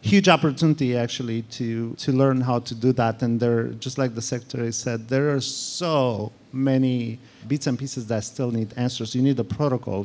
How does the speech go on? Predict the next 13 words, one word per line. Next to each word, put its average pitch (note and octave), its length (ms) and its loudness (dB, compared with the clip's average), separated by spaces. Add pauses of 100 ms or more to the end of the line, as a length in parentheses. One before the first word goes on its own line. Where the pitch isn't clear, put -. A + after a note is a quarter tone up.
to A2+ 160 -6
follow. G#2 460 -4 (380)
You A#2+ 160 -6
need A#2+ 180 -6
to A#2+ 200 -2
have A#2 320 0
certification, A#2+ 760 -2
verification, A#2 840 -4
tracking. D3 600 4
You A#2 80 -2
get C#3 180 0
a B2 80 -2
credit. C3 460 0